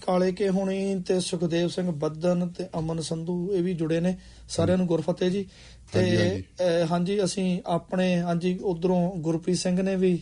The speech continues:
Speaker 1: ਅਹ, ਕਰ ਫਤਿਹ ਬੁਲਾਤੀ, ਕਹਿੰਦੇ ਡਾਨਿਆ ਜੀ ਹੁਣ।
Speaker 2: ਠੀਕ ਹੈ ਜੀ, ਠੀਕ
Speaker 1: ਉਹ
Speaker 2: ਹੈ।
Speaker 1: ਅਸੀਂ ਜਾਣ ਕੇ ਹੀ ਗੁਰਪ੍ਰੀਤ ਵੀਰੇ ਇਹੋ ਜਿਹਾ ਕਰਿਆ ਸੀ ਵੀ ਚਲੋ ਸ਼ਾਇਦ ਥੋੜ੍ਹਾ ਜਿਹਾ ਅਸੀਂ
Speaker 2: ਨਹੀਂ,
Speaker 1: but
Speaker 2: ਅਗਲੀ ਵਾਰ ਨੂੰ ਇਹਨੂੰ auto ਰੋਟੇਟ ਤੇ ਲਾਵਾਂਗੇ,
Speaker 1: ਹਾਂਜੀ,
Speaker 2: ਹੁਣ
Speaker 1: ਹਾਂਜੀ।
Speaker 2: ਚੱਲਦੇ ਚ ਅਸੀਂ ਕਰ ਨਹੀਂ ਸਕਦੇ
Speaker 1: ਕਰ-,
Speaker 2: ਇਹਨੂੰ।
Speaker 1: ਹਾਂਜੀ।
Speaker 2: ਤੇ
Speaker 1: ਸੋ, ਅਹ,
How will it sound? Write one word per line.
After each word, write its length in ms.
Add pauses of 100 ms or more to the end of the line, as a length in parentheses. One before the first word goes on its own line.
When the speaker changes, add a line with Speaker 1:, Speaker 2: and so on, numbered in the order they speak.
(260)
Speaker 1:
ਅਹ, 240
ਕਰ 280
ਫਤਿਹ 320
ਬੁਲਾਤੀ, 360
ਕਹਿੰਦੇ 180
ਡਾਨਿਆ 380
ਜੀ 100
ਹੁਣ। 180 (160)
Speaker 2:
ਠੀਕ 240
ਹੈ 60
ਜੀ, 60
ਠੀਕ 100
Speaker 1:
ਉਹ 60
Speaker 2:
ਹੈ। 60
Speaker 1:
ਅਸੀਂ 180
ਜਾਣ 320
ਕੇ 140
ਹੀ 60
ਗੁਰਪ੍ਰੀਤ 360
ਵੀਰੇ 440
ਇਹੋ 200
ਜਿਹਾ 120
ਕਰਿਆ 280
ਸੀ 80
ਵੀ 80
ਚਲੋ 320
ਸ਼ਾਇਦ 340 (240)
ਥੋੜ੍ਹਾ 260
ਜਿਹਾ 140
ਅਸੀਂ 220 (120)
Speaker 2:
ਨਹੀਂ, 100
Speaker 1:
but 280
Speaker 2:
ਅਗਲੀ 180
ਵਾਰ 160
ਨੂੰ 100
ਇਹਨੂੰ 220
auto 200
ਰੋਟੇਟ 300
ਤੇ 120
ਲਾਵਾਂਗੇ, 180
Speaker 1:
ਹਾਂਜੀ, 140
Speaker 2:
ਹੁਣ 100
Speaker 1:
ਹਾਂਜੀ। 140
Speaker 2:
ਚੱਲਦੇ 240
ਚ 100
ਅਸੀਂ 160
ਕਰ 180
ਨਹੀਂ 140
ਸਕਦੇ 180
Speaker 1:
ਕਰ-, 80
Speaker 2:
ਇਹਨੂੰ। 180
Speaker 1:
ਹਾਂਜੀ। 220 (400)
Speaker 2:
ਤੇ 200
Speaker 1:
ਸੋ, 100
ਅਹ, 500